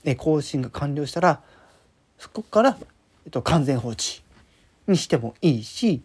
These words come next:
まあ、それ以前のお話を少しちょっとこう、してもいいかなとは思っ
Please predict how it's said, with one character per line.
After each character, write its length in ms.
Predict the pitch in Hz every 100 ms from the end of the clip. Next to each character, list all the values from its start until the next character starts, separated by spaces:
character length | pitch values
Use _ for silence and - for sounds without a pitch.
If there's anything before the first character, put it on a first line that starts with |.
| _
ま 100 | 165
あ、 20 |
そ 120 | 156 196
れ 120 | -
以 140 | 202 254
前 120 | 156
の 100 | 110
お 20 |
話 420 | - 117 107 -
を 240 | 170 151 113 _
少 240 | - -
し 140 | 170 -
ち 100 | 127
ょ 20 |
っ 40 |
と 160 | - 107
こ 260 | 107 95 -
う、 560 | - - - - _ -
し 60 |
て 120 | - 120
も 120 | -
い 140 | 170 156
い 40 |
か 140 | 123
な 120 | 135 143
と 120 | 104
は 140 | 98 - - - _
思 100 |
っ 60 | 160